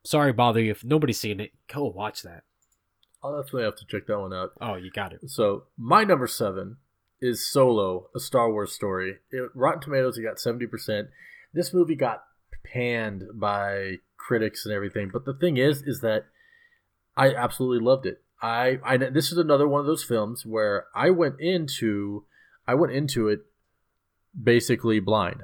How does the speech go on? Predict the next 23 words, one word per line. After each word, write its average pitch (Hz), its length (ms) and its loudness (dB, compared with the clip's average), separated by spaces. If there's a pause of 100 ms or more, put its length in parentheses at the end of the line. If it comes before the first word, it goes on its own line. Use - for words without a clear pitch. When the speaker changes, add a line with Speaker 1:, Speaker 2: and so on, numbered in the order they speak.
Speaker 2:
I 104 100 0
did 107 160 -2
not 113 220 2
want 123 140 4
to 117 80 0
know 113 180 4
anything 104 220 0
about 98 260 0
it, 101 80 -4
and 104 140 -4
because 139 480 -2
of 110 80 0
it, 110 120 -2
I 110 120 -2
was 135 160 0
rewarded 117 500 -2
with 104 140 -4
one 107 120 -4
of 104 160 -4
the 95 200 -8 (120)
best 107 540 -4 (1040)
what 113 480 0
the 110 160 2